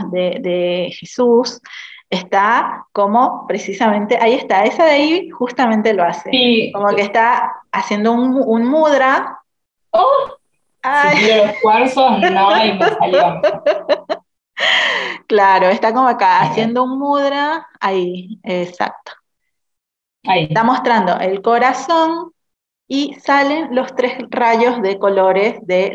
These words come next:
Speaker 1: los colores de la llama trina, que son justamente dorado,
Speaker 2: Él
Speaker 1: azul
Speaker 2: tiene el
Speaker 1: y
Speaker 2: dorado
Speaker 1: rojo.
Speaker 2: acá porque es la iluminación, es lo, es lo mental, y
Speaker 1: Ujú.
Speaker 2: tiene el, la fuerza de voluntad y el poder y el amor incondicional.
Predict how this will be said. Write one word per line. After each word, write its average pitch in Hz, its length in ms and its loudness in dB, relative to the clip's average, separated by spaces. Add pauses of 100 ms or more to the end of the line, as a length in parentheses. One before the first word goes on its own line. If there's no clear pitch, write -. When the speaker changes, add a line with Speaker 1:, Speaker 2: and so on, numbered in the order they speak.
Speaker 1:
los 185 200 -6
colores 185 400 0
de 262 80 0
la 226 120 2
llama 185 300 0
trina, 202 340 -2
que 214 100 -4
son 202 280 -2
justamente 202 880 -2
dorado, 226 1080 2
Speaker 2:
Él 202 80 -2
Speaker 1:
azul 202 320 0
Speaker 2:
tiene 247 160 2
el 240 60 4
Speaker 1:
y 220 60 2
Speaker 2:
dorado 214 420 4 (120)
Speaker 1:
rojo. 208 40 2
Speaker 2:
acá 214 460 2
porque 196 260 2
es 196 40 -2
la 185 80 2
iluminación, 175 760 0
es 160 180 -4
lo, 165 140 -2
es - 180 -6
lo - 80 -4
mental, 170 680 -2 (280)
y 180 220 -2
Speaker 1:
Ujú. 202 100 -2
Speaker 2:
tiene 160 640 0
el, 175 460 -2
la 151 120 0
fuerza 185 240 2
de 190 100 4
voluntad 190 360 2
y 208 100 4
el 196 140 0
poder 226 420 2
y 196 140 -4
el 185 100 2
amor 180 300 2
incondicional. 160 840 -4